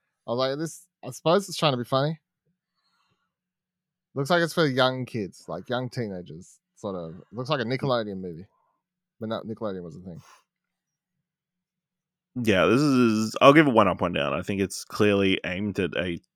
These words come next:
Speaker 2: teen audience, uh, evoking fighting movie stereotypes and imagery. Clearly, he's wearing the Enter the Dragon,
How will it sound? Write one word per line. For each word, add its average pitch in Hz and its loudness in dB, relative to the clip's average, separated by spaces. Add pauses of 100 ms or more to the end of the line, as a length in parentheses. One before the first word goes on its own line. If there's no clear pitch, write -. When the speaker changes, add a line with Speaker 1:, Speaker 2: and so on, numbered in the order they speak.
(120)
Speaker 2:
teen 110 -2
audience, 95 -2 (720)
uh, 80 -2 (1400)
evoking 117 8 (320)
fighting 104 6
movie 92 2
stereotypes 92 -2
and 71 -10 (260)
imagery. 90 -2 (500)
Clearly, 98 2
he's 95 -2
wearing 92 -2
the 90 0 (220)
Enter 95 -4
the 98 0
Dragon, 92 -4